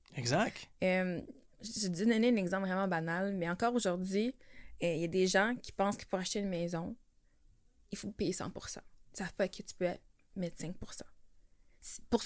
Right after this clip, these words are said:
Speaker 2: quelqu'un qui a acheté une maison puis qui a mis cinq pour cent, c'est une évidence. T'as mis cinq, entre économiser cinq pour cent puis cent pour cent, là, c'est pas du tout la même chose. Fait qu'il y a des gens pour qui, qui sont, ils savent pas que c'est possible. Fait que pour eux, avoir une maison, c'est inaccessible.
Speaker 1: Mhm.
Speaker 2: Puis c'est ça pour moi, des fois, des exemples comme ça, de,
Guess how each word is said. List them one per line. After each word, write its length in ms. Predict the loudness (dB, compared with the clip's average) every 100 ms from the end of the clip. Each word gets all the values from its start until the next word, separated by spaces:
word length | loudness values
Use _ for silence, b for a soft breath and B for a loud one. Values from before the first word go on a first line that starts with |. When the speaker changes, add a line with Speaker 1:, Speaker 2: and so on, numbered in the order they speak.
| 2
Speaker 2:
quelqu'un 220 | 4 6 6
qui 60 |
a 40 | 4
acheté 140 | 4
une 60 | 2
maison 420 | 4 4 2 2
puis 120 | -2
qui 80 | 0
a 40 | 2
mis 120 | 2
cinq 180 | 0 0
pour 140 | 0
cent, 160 | 0 2
c'est 100 | 2
une 100 | 2
évidence. 420 | 0 0 -2 -2 -2
T'as 80 | -2
mis 40 | -2 0
cinq, 220 | 0 0 B B 4
entre 160 | 6 8
économiser 380 | 6 4 2
cinq 240 | 2 2 2
pour 180 | 0 2
cent 180 | 2 2
puis 120 | 2
cent 140 | 0
pour 120 | 0
cent, 260 | 0 4 4
là, 160 | 4 2
c'est 120 | -2
pas 200 | 2 2
du 100 | 2
tout 100 | 2
la 140 | 2
même 180 | 0 -4
chose. 220 | -4 -6 -10 B B -2
Fait 80 |
qu'il 80 | 6
y 20 |
a 40 | 8
des 160 | 10
gens 140 | 8 4
pour 200 | 0 -2
qui, 180 | -2 2
qui 60 |
sont, 140 | 2 2
ils 60 | 0
savent 240 | 0 2 2
pas 80 |
que 60 | 2 2
c'est 80 | 0
possible. 400 | 2 0 2 2
Fait 100 | 2
que 60 | 0
pour 180 | 0 2
eux, 100 | 4
avoir 160 | 6
une 60 | 4
maison, 180 | 4 2
c'est 160 | -2 -8 2
inaccessible. 720 | 6 6 6 2 -4 -6 -2
Speaker 1:
Mhm. 340 | 2 4 4 0 B 0
Speaker 2:
Puis 100 | 6
c'est 100 | 6
ça 120 | 6 4
pour 80 |
moi, 240 | 4 4 4
des 100 | 4
fois, 220 | 4 4 2 2
des 260 | 2 4
exemples 240 | 4 4 2
comme 140 | 0
ça, 100 | 0
de, 100 | -2